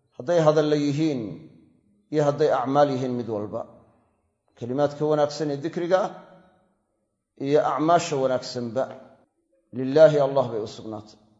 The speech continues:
"Assalaamu calayka ayuha nabiy wa rahmatullahi wa barakaatuh."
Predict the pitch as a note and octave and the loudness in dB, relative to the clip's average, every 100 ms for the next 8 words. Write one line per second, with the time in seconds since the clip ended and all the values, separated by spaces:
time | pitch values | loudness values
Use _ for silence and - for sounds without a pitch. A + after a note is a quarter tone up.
0 | _ _ _ _ - D3 - F#3+ G#3 G3+ | _ _ _ _ -6 -6 4 8 8 8
1 | F3 F#3 G3 - F#3+ F3 F3 E3 E3+ E3+ | 4 4 4 0 0 0 0 2 2 2
2 | E3 E3 E3 D#3 D3+ D#3 D3+ D3+ D#3 D#3 | -2 -2 -2 2 4 2 -2 -4 -4 -2
3 | D#3 D3 D3 C#3 C#3 B2+ C3 G2+ - | 2 2 2 0 0 -2 -6 -8 -12